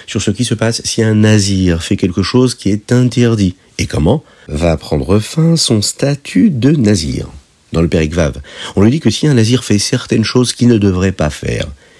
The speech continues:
eh bien, il pourrait perturber sa période de Nézirut et devra parfois recommencer. Par exemple, s'il boit du vin, alors qu'il n'a pas droit de boire du vin, ou bien s'il coupe une partie de ses cheveux, eh bien, il a fait quelque chose de mal,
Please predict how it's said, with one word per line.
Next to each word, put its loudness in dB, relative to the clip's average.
eh 0
bien, 2
il 0
pourrait 0
perturber -2
sa -6
période -2
de -2
Nézirut -2
et 4
devra -2
parfois -4
recommencer. 2
Par -4
exemple, -2
s'il -2
boit 4
du -2
vin, -2
alors -6
qu'il -10
n'a -6
pas -2
droit 2
de -6
boire 0
du -2
vin, -4
ou -4
bien 2
s'il -2
coupe -4
une 2
partie -2
de 0
ses 0
cheveux, 0
eh 0
bien, 0
il 0
a 0
fait -4
quelque -2
chose 0
de -2
mal, -4